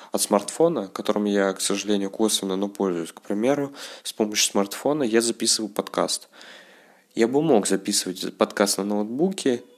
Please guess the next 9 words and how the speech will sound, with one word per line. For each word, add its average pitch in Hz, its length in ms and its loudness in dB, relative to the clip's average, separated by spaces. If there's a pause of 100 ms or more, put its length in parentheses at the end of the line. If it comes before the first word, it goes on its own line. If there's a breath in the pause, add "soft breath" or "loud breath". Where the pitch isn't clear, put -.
(120)
если 120 500 4
бы 147 400 4 (100)
на 98 60 0
нем 127 220 4
был 120 80 4
хороший 107 460 2
микрофон. 101 540 -2 (380 loud breath)
Чтобы 123 340 2
куп-, - 180 -8